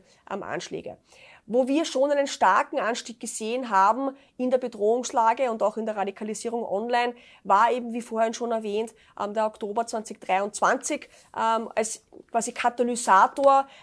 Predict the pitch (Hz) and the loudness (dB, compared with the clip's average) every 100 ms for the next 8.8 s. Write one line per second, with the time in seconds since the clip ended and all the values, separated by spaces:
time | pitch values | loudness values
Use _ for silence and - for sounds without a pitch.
0 | - 220 226 233 247 262 240 - 240 262 | 2 4 4 2 -6 -4 -4 -4 -2 0
1 | 302 302 294 294 294 - _ - 220 226 | 0 4 8 8 6 0 _ -4 -2 -2
2 | - 190 214 226 254 247 233 226 220 233 | 0 2 2 0 -2 -4 -4 -4 0 2
3 | 254 262 - 202 214 208 185 240 226 - | 2 0 -6 -10 -6 2 4 2 -4 -4
4 | 220 - 233 - _ - 247 262 262 - | -4 -6 -14 -16 _ -6 -2 -2 -6 -8
5 | 208 254 262 269 262 _ _ - 262 285 | 2 6 6 2 -6 _ _ -2 0 0
6 | 277 277 _ _ _ _ - 214 208 233 | -2 -8 _ _ _ _ -10 -8 -4 0
7 | 285 294 269 247 233 247 285 294 269 226 | 2 4 2 0 -2 0 0 2 2 0
8 | 190 196 262 - 254 247 247 240 | 0 -2 -2 0 2 2 2 -2